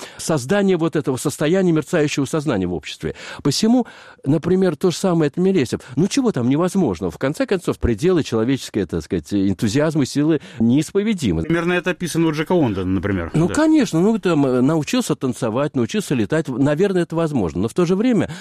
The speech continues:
Speaker 1: по причине оторванности этого уже от самого реального сюжета и внедрения это в качестве чуть ли не обязательного примера, чуть ли не "Беги, отрезай ноги" и "Заказывай костыли", на которых ты должен плясать. Вот это вот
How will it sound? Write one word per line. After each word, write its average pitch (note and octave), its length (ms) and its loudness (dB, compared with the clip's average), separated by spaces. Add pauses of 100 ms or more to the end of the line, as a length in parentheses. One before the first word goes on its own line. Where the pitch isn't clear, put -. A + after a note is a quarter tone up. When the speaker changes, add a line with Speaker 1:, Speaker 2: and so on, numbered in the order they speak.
(300)
Speaker 1:
по B2+ 60 0
причине D3+ 480 0 (240)
оторванности C3 920 0
этого B2 440 -2 (180)
уже B2 380 0
от A2 240 -4 (140)
самого C3+ 260 0
реального C3+ 320 0
сюжета C#3 380 0
и A#2 40 2
внедрения C#3 500 2
это A2+ 120 0
в - 80 -4
качестве C3 380 -2 (120)
чуть - 220 -6
ли A#2+ 80 2
не B2+ 120 4
обязательного C#3 460 -2
примера, E3 360 0
чуть - 240 -6
ли B2 60 2
не C3 120 4
"Беги, B2+ 240 -2
отрезай B2 460 -2
ноги" C#3+ 320 0
и G2+ 340 2 (160)
"Заказывай A2 560 -2
костыли", F#3+ 400 -2
на E3+ 120 0
которых G#2 340 -2
ты - 80 -8
должен F#2 260 -4 (240)
плясать. C3+ 440 -2 (200)
Вот A2+ 220 -2
это C#4 200 0
вот D#3+ 200 -2